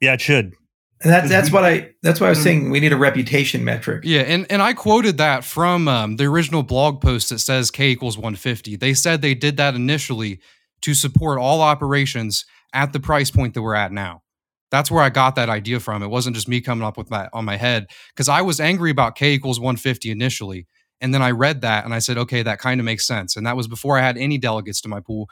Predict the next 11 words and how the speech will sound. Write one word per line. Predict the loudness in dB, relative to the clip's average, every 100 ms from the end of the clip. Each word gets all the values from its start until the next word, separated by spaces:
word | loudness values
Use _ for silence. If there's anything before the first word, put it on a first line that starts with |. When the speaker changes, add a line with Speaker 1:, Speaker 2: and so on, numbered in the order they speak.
| _ -10
Speaker 3:
It | -8
was |
before | -8 -6 -4
my | -4
pool | -4 -6
was | -8
built, | -8 -10 -12 _ _ _ _ _ _
you | -14
know? | -14 -14 _ _ _ 0
Speaker 1:
Yeah. | 2 2 -4 _ _ _
So, | 0 2 2